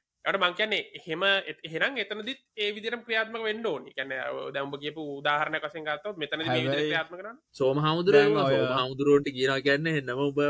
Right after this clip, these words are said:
Speaker 3: ට්‍රිගර් කරනවා
Speaker 2: <laughs>
Speaker 3: එහෙනම සෙට් එකක්
Speaker 2: ඔව්.
Speaker 3: නෑ.
Speaker 2: දැන් ඒක නෙවෙයි. අර කවුද මේ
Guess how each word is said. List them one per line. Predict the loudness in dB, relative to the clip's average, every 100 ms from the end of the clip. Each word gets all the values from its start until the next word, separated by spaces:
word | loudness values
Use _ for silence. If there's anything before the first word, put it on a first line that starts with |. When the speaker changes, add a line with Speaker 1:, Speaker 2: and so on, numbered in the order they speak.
| 2 -2
Speaker 3:
ට්‍රිගර් | -6 -2 0 4
කරනවා | 4 4 4 4
Speaker 2:
<laughs> |
Speaker 3:
එහෙනම | 4 2 2
සෙට් | 4 6 6
එකක් | 4 6 6
Speaker 2:
ඔව්. | 6
Speaker 3:
නෑ. | 6 2 -6 -10 _ -6
Speaker 2:
දැන් | 2 6 6
ඒක | 6 0
නෙවෙයි. | -2 -4 -6 -16 -20 _
අර | 0 0
කවුද | 4 4 4 0
මේ | 0 -2